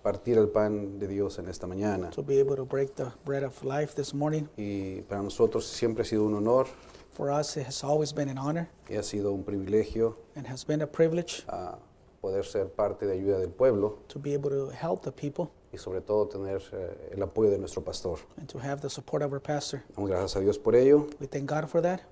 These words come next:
Speaker 1: Y en esta mañana, ah, damos gracias a Dios, ah, por, ah, su gracia y su misericordia.
Speaker 2: This morning, we thank God for His grace and His mercy.
Speaker 1: Hay muchas, ah, cosas, ah, que pudiésemos hablar,
Speaker 2: There are many things we could speak about,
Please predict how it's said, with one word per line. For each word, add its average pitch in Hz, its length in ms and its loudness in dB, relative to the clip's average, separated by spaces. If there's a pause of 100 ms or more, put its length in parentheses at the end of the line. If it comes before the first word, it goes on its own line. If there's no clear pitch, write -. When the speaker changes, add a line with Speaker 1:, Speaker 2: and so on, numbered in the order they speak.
(140)
Speaker 1:
Y 90 120 -6
en 95 80 -4
esta 98 180 -8
mañana, 117 640 0
ah, 90 360 -10 (1000)
damos 101 300 -2
gracias 98 300 -2
a 104 40 4
Dios, 120 440 4
ah, 85 240 -4 (260)
por, 92 160 -2 (160)
ah, 78 160 -10 (720)
su 104 240 -4
gracia 110 300 4
y - 40 0
su - 140 -6
misericordia. 87 800 2
Speaker 2:
This 143 180 -6
morning, 156 280 -4
we 143 120 -4
thank 143 220 -6
God 143 260 -4
for 143 100 -8
His 139 240 -10
grace 147 420 -4
and 139 100 -4
His - 140 -10
mercy. 156 420 -2 (280)
Speaker 1:
Hay 120 80 2
muchas, 147 460 8
ah, 101 340 4
cosas, 113 600 4
ah, 92 180 -2 (160)
que 104 100 -4
pudiésemos 135 560 6
hablar, 98 360 4 (320)
Speaker 2:
There 143 120 -2
are 143 60 -2
many 170 180 -4
things 156 260 -6
we 147 80 -4
could - 140 -10
speak - 280 -2
about, 135 380 -4